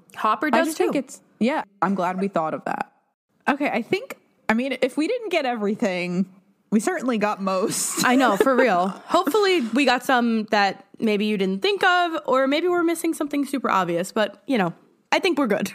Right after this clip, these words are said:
Speaker 1: on theory.
Speaker 2: Yeah, I
Speaker 1: on,
Speaker 2: agree.
Speaker 1: on, uh, on themes.
Speaker 2: Yeah, and if we think of more, j-, don't worry, we will tell you.
Speaker 1: I'm sure we
Speaker 2: can't
Speaker 1: will.
Speaker 2: help ourselves.
Speaker 1: <laughs>
Speaker 2: Okay, so the last thing we wanna do is we wanna talk about theories that people had at the end of season two.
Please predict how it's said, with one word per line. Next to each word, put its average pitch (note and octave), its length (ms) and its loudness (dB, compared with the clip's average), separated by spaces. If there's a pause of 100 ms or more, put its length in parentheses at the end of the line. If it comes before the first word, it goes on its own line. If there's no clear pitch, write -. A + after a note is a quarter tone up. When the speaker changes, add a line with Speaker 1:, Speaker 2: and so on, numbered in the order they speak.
(160)
Speaker 1:
on A3+ 140 2
theory. F#3+ 260 2
Speaker 2:
Yeah, F#3+ 140 0
I B3+ 100 4
Speaker 1:
on, A#3+ 140 0
Speaker 2:
agree. F#3 260 0
Speaker 1:
on, F3 200 2
uh, - 60 -4 (140)
on G3 160 0
themes. - 380 -6 (480)
Speaker 2:
Yeah, G3 200 0
and F#3 140 -2
if F#3+ 100 -6
we A3 80 2
think A#3 200 -2
of G#3 120 -4
more, E3 380 -2
j-, G3+ 100 2
don't G3+ 220 -2
worry, D#3+ 180 -2
we D#3+ 140 0
will D3+ 180 -2
tell D3 260 -2
you. - 200 -4
Speaker 1:
I'm G3 100 0
sure F3+ 180 2
we G3 100 2
Speaker 2:
can't - 120 2
Speaker 1:
will. F3+ 40 0
Speaker 2:
help F3 200 -2
ourselves. - 560 -4
Speaker 1:
<laughs> - 300 -6
Speaker 2:
Okay, - 380 -2
so A3+ 400 -2
the A#3 180 0
last B3+ 320 -4
thing G4 200 -2
we D#4 120 0
wanna F#3 260 -2
do D#3+ 260 -2
is F3+ 160 -2
we G3+ 100 0
wanna G3+ 260 -2
talk B3 240 -2
about G#3 400 -4
theories E3+ 640 -2
that - 180 -2
people A#3 340 0
had E3+ 480 -4
at F3+ 140 -4
the F#3+ 180 -2
end G3 200 0
of G3 140 -6
season D#3+ 480 -4
two. - 380 -4